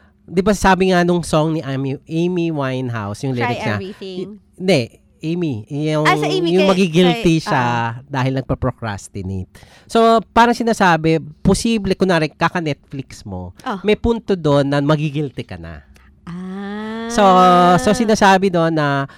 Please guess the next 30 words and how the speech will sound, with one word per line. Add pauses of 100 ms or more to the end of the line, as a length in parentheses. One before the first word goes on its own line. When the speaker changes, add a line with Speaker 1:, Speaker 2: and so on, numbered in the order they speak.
(100)
Speaker 1:
there
will
come
a
point (160)
na
yung
procrastination
mo (380)
will
not
be (200)
pleasurable. (340)
Speaker 2:
Oh,
kasi
Speaker 1:
Oo.
Speaker 2:
mali-, (280)
Speaker 1:
Kasi
Speaker 2:
kasama
ba
dyan
parang
na-realize
mo,
"Oh
no,
wala
na
akong
time"?